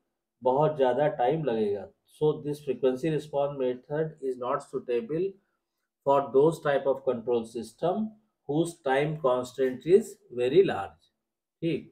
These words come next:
बाकी यह है कि आप transfer function आप, आप लोग पढ़ ही चुके हैं, से सीएस equal to क्या होता है,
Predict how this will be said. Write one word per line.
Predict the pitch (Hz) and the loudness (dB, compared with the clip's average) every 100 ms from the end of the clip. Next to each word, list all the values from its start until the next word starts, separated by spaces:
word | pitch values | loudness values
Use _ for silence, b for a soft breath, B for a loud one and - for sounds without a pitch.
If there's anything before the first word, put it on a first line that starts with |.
| _ _ - | _ _ -8
बाकी | 110 127 127 160 151 | 0 2 2 0 2
यह | 151 | 2
है | 151 | 2
कि | 156 | 2
आप | 139 139 | 0 0
transfer | 139 127 143 135 | 0 0 -2 -2
function | 135 131 143 | -2 -2 -2
आप, | 135 - - | -2 -4 -8
आप | 123 131 | -4 -2
लोग | 139 135 | -2 0
पढ़ | 135 | 0
ही | 135 | 0
चुके | 139 143 | -4 -2
हैं, | 143 | -2
से | 131 131 | 0 0
सीएस | 110 131 139 135 131 | 0 -2 0 0 -2
equal | 139 131 | -2 -2
to | 135 - | -4 -4
क्या | 139 | -2
होता | 135 131 127 | 0 -2 -4
है, | 113 | -4